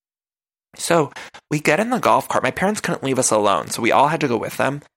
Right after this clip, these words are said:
So we get in a golf cart and we jam ourselves in there. My parents are in the front, and they put the three of us boys in the back of the golf cart.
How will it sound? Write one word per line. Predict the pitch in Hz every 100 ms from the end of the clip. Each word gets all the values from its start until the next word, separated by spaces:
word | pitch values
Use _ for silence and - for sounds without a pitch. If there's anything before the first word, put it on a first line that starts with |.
| _ _
So | - 143
we | 160
get | 220
in | 214
a |
golf | - 117 -
cart | -
and | 123
we | 120
jam | 117 139 175
ourselves | 196 - 110 113
in | 101
there. |
My | 92 113
parents | - 160 175
are | 190
in |
the | 196
front, | - - - - - - _ _ _ -
and | 135
they | 147
put | - - 185
the | 196
three | - 117 123
of | 160
us | 202 -
boys | - 76 82 - -
in | 123
the | 120
back | - 113 123 -
of | 113
the | 113 - -
golf | - 98 -
cart. | - - -